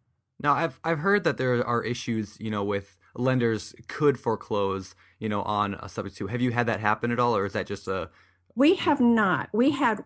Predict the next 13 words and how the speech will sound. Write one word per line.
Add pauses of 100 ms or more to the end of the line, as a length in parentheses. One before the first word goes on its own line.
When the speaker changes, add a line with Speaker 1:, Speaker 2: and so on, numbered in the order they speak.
Speaker 2:
had
one
lender
out
of, (480)
I
don't
know,
well
over
a
hundred (140)
properties.